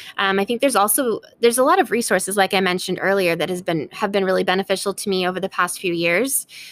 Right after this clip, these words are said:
Um, one is there's, there's now been, um, the past few years specifically, there've been some conferences that have been available to dance team coaches through, um,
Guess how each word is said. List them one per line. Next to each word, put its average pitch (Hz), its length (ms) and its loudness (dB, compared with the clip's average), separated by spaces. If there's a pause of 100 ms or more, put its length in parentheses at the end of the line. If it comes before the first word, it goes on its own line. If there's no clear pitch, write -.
(120)
Um, 190 380 0 (340)
one 208 400 0
is 196 380 -2
there's, 190 560 -2
there's 190 240 -2
now 185 400 4
been, 180 340 0 (100)
um, 175 460 -14 (160)
the 208 100 -6
past 208 260 -2
few 294 100 0
years 175 200 -2
specifically, 202 640 -6
there've 190 140 -4
been 247 120 -4
some 294 160 -6
conferences 214 560 0
that 185 120 -4
have 180 80 0
been 180 120 0
available 170 440 -2
to 170 260 -4
dance 170 300 -4
team 175 160 -8
coaches 170 580 -2 (460)
through, 175 420 2
um, - 320 -4